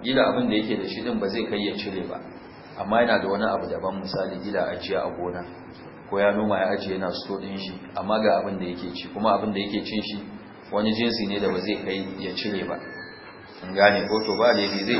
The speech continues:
iya ɗauko wancan. Ko kuma yana da iyaka abin da zai ci, kuma yana da kuɗin da zai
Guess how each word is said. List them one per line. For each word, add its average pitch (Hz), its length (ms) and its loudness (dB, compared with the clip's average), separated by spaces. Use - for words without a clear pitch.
iya 95 140 6
ɗauko 95 320 -2
wancan. 92 380 -2
Ko 110 180 6
kuma 117 460 8
yana 113 400 6
da 95 260 2
iyaka 110 360 4
abin 110 180 2
da 101 60 0
zai 107 220 -2
ci, 107 160 -6
kuma 110 160 -2
yana 113 260 2
da 92 60 0
kuɗin 123 300 2
da 90 220 2
zai 113 100 0